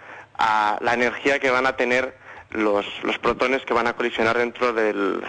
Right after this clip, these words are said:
del acelerador, con lo cual a nadie le duele la cabeza porque le caigan los rayos cósmicos,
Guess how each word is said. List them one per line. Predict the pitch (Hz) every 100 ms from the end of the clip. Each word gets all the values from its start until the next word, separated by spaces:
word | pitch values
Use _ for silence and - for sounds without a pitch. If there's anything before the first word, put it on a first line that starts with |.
| - - - - - - - -
del | - 104
acelerador, | 98 104 104 110 113
con | 113 110
lo | 107
cual | 131 143 - - - -
a | 110
nadie | 117 120
le | 120
duele | 123 117
la | 110
cabeza | 113 131 - 123 117 -
porque | 113 -
le | 113
caigan | 123 120 127
los | 120
rayos | 123 117
cósmicos, | - 127 131 113 135